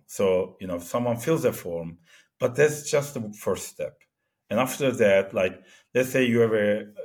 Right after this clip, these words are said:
um, you have a, like, a request form, someone is, like, requesting something,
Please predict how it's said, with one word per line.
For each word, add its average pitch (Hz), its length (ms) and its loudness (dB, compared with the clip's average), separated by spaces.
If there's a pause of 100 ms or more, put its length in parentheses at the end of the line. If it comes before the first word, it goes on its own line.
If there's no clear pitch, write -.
(220)
um, 101 340 -4
you 120 120 -4
have 135 160 2
a, 123 180 8
like, 107 280 0
a 98 100 0
request 92 520 -4
form, 101 440 -2
someone 98 300 -6
is, 95 180 -14
like, 85 180 -14
requesting 101 460 -8
something, 95 480 -6